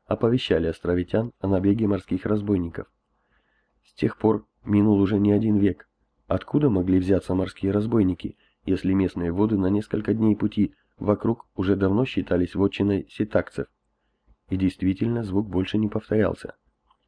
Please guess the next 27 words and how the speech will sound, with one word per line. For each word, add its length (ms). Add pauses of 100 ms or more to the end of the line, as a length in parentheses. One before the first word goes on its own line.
(380)
Амар 260
Турин 460
решил, 400
что 160
ему 300 (180)
все 180
почудилось, 640 (360)
но 160
от 120
этого 260
стало 280
еще 260
тревожнее 540
на 120
душе. 360 (880)
Это 240
было 240
странное 640
утро. 360 (1400)
Дом 300
постепенно 560
просыпался. 720 (520)
На 140
заднем 340
дворе 300
хлопнула 460
дверь. 340